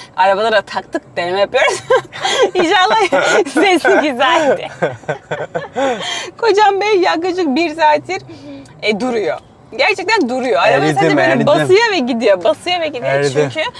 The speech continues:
Speaker 1: giremiyoruz. Yani otopark sırası olduğu için yaklaşık bir saatte birazcık da geçti hatta.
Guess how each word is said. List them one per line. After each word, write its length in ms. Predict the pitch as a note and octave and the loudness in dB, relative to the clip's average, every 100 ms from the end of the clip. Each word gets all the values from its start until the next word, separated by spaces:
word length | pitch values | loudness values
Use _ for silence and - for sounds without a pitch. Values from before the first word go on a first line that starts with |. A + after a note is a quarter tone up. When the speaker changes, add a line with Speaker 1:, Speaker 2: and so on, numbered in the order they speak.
| - - - - | -18 -20 -20 -4
Speaker 1:
giremiyoruz. 680 | G3 G#3 F#3+ E3+ C3+ D#3+ F3 | 0 2 0 -4 -6 -8 -2
Yani 280 | F3 F3+ F3+ | 0 0 -2
otopark 580 | F#3+ C4 - A#3 A3+ - | -8 -10 -6 -2 -2 -2
sırası 360 | - G3 G#3+ | -6 -4 -2
olduğu 240 | F#3+ F3+ F#3 | -4 -4 -6
için 380 | E3+ - E4 B3+ | -8 -4 -4 -4
yaklaşık 480 | G#3 - - A#3+ - - | -6 -8 -8 -8 -8 -10
bir 200 | F#3 G#3+ | -6 -6
saatte 1040 | - A#3 F3 - - - - - G#3 F#3+ | 0 0 0 -2 -20 -20 -20 -6 -4 -2
birazcık 500 | F3 F3 E3 F3 - | 0 0 -2 -6 -10
da 40 | D#3+ | -6
geçti 380 | D#3+ E3 - - | -4 -6 -8 -18
hatta. 500 | D#3+ - - F4 | -18 -12 -4 -4